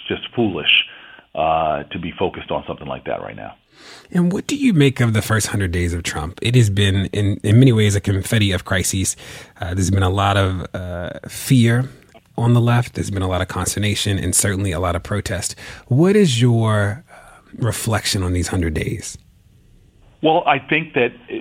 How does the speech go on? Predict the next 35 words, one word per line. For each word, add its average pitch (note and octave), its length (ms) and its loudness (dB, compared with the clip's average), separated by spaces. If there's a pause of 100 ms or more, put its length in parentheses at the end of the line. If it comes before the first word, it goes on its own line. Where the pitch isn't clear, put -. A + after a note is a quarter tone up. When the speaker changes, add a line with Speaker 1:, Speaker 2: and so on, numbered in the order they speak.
(380)
Speaker 1:
anyone D3+ 460 0
who G#2 140 -4
had G2 180 0
hope, G2+ 360 -4 (380)
uh, E2+ 560 -4 (140)
that G2 260 0 (600)
he A2 160 -2
was F#2+ 200 -2 (100)
somehow G#2+ 400 0
going G2+ 160 -6
to F#2+ 60 -10
be F#2+ 120 -4
elected G2 540 -2
and E2+ 180 -8
pivot A#2 400 -4 (600)
to G#2+ 100 -12
trying G#2 280 0
to F#2 80 -6 (120)
find G#2+ 360 2
common G2+ 320 0
ground, G2+ 480 2
trying F#2 160 -2
to E2 100 -8 (120)
unify G#2 360 0
this G2 180 -6 (140)
country, F#2 560 -4 (500)
um, F2 760 0 (180)
clearly G#2 880 -2
that's G2 240 -2
not F#2 200 2
the - 80 -10 (160)
case. F#2+ 280 -6 (140)
And F#2+ 320 -8
I, G#2+ 120 4 (520)
I, A2+ 40 4